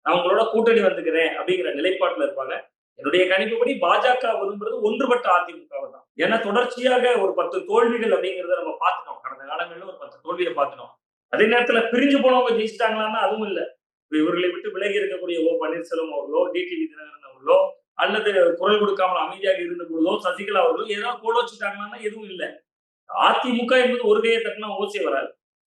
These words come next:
திமுகவினுடைய எதிர்ப்பு ஓட்டுகளை அவர்கள் மொத்தமாக அறுவடை செய்ய வேண்டும் என்று சொன்னால், பிளவுபட்டு இருக்கக்கூடிய அந்த இயக்கம், இன்னைக்கு இரட்டை இலை சின்னம் இருக்கு, தேர்தல் ஆணையத்தால் அங்கீகரிக்கப்பட்ட சின்னம் அவர்கள்ட்ட இருக்கு அப்படிங்கிறதுனால மட்டுமே அதிமுகவுக்குள்ள பிளவு இல்லை அப்படின்னு நம்ம பேச முடியாது.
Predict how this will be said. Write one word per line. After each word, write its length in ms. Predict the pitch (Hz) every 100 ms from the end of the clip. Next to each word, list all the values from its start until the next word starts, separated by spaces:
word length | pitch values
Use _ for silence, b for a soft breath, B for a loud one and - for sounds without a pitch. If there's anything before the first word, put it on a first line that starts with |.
| _
திமுகவினுடைய 720 | 185 226 254 262 226 226 214 185
எதிர்ப்பு 520 | 185 269 - 240 220
ஓட்டுகளை 220 | 202 202
அவர்கள் 360 | 247 214 190 -
மொத்தமாக 460 | - 220 233 240
அறுவடை 300 | 190 185 190
செய்ய 240 | 175 160 151
வேண்டும் 200 | 139 123
என்று 160 | 107
சொன்னால், 380 | _ - 170 - - _ _ 220
பிளவுபட்டு 440 | 277 294 277 269
இருக்கக்கூடிய 540 | 240 214 202 202 202 185
அந்த 120 | 165
இயக்கம், 500 | 156 185 170 156 - _ _
இன்னைக்கு 260 | 147 156 156
இரட்டை 240 | 156 226
இலை 180 | 220 208
சின்னம் 300 | 196 190 185
இருக்கு, 280 | 170 175 165
தேர்தல் 380 | 185 190 185
ஆணையத்தால் 400 | 180 170 170 170
அங்கீகரிக்கப்பட்ட 580 | 165 180 185 165 170 165
சின்னம் 260 | 156 175 180
அவர்கள்ட்ட 460 | 165 165 165 156
இருக்கு 380 | 160 156 160 170
அப்படிங்கிறதுனால 560 | 160 160 151 147 139 135
மட்டுமே 400 | 135 - 208 220 247 - _ -
அதிமுகவுக்குள்ள 640 | 190 - 220 214 208 196 190 -
பிளவு 280 | 226 226
இல்லை 160 | 151 151
அப்படின்னு 140 | 165
நம்ம 160 | 170 -
பேச 320 | 156 156 165
முடியாது. 300 | - - -